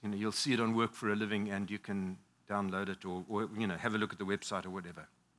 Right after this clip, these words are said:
All right, moving on then. Let's just look at another, another thought that Landa Cope had. Um, she, having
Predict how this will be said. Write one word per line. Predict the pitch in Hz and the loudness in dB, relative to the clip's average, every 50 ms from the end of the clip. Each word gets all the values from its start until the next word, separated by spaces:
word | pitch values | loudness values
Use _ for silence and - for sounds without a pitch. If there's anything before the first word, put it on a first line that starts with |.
| _ _ _ _ _ _ _ _ _ _ _ _ _ _ _ _ _ _ _ _ _ _ _ _ _ _ _ _ _ _ _ _ _ _ - | _ _ _ _ _ _ _ _ _ _ _ _ _ _ _ _ _ _ _ _ _ _ _ _ _ _ _ _ _ _ _ _ _ _ 6
All | 190 196 | 8 10
right, | 160 127 104 - - - - - - _ _ _ _ _ _ _ _ - | 10 10 8 8 4 -4 -6 -8 -14 _ _ _ _ _ _ _ _ 0
moving | - 143 165 208 202 220 208 180 | 6 10 10 10 12 12 12 12
on | 156 160 165 151 | 12 12 12 12
then. | 127 110 95 101 98 | 10 8 6 6 6
Let's | 127 160 165 - - - - - - - _ _ _ _ _ _ _ _ _ _ _ _ _ _ _ _ _ _ _ _ | 6 4 6 4 2 2 2 -2 -6 -18 _ _ _ _ _ _ _ _ _ _ _ _ _ _ _ _ _ _ _ _
just | - 175 - - 202 | -4 -4 0 4 4
look | 190 180 | 6 8
at | 202 170 | 8 8
another, | 160 139 135 147 139 143 143 135 - | 10 10 10 10 10 8 6 4 4
another | 135 123 131 147 127 143 | 2 6 6 6 6 6
thought | 131 - - - - _ _ - 190 180 170 175 - | 2 0 -2 -12 -20 _ _ 6 8 8 8 8 6
that | 151 131 - | 4 4 6
Landa | 120 123 131 135 127 131 - | 8 8 8 8 6 4 0
Cope | - - 135 139 139 - - | 0 6 6 6 6 6 2
had. | - 95 90 85 - - - _ _ _ _ _ _ _ _ _ _ _ _ _ _ _ - | 0 0 0 0 0 -4 -18 _ _ _ _ _ _ _ _ _ _ _ _ _ _ _ 2
Um, | 110 110 110 107 104 104 104 101 101 - - _ _ _ _ _ _ _ _ _ _ _ _ _ _ _ _ _ _ _ _ _ _ _ - | 4 6 6 6 4 2 2 0 -4 -8 -16 _ _ _ _ _ _ _ _ _ _ _ _ _ _ _ _ _ _ _ _ _ _ _ -8
she, | - - - - 175 196 202 202 196 175 | -4 -2 0 2 4 6 8 8 8 8
having | 120 147 151 139 147 143 139 135 127 127 113 117 - | 6 4 4 4 6 6 6 6 6 4 0 -4 -10